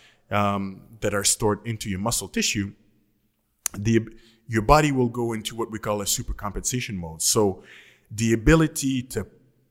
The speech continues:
pull in or store more carbohydrates into your muscle tissue. Uh, and, and carbohydrates attracts water into the muscle tissue. So imagine you have a Ziploc bag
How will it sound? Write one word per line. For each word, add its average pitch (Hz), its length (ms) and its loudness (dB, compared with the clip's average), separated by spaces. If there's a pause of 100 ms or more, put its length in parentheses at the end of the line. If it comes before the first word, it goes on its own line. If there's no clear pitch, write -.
(380)
pull 156 260 10
in 123 280 0
or 104 120 -8
store 127 520 4
more 110 280 -8
carbohydrates 107 920 -4 (1300)
into 175 400 2
your 147 120 -2
muscle 143 280 -2
tissue. 160 320 -6 (1000)
Uh, 98 460 0 (160)
and, 104 640 -4
and 101 220 -12
carbohydrates 120 960 -2 (1000)
attracts - 500 2 (120)
water 120 300 2
into 110 280 -10
the 101 80 -4
muscle 101 300 -6
tissue. 90 260 -8
So 101 160 -4
imagine 143 420 2
you 120 120 2
have 104 100 -2
a 101 40 -6
Ziploc 143 420 -2
bag 175 400 0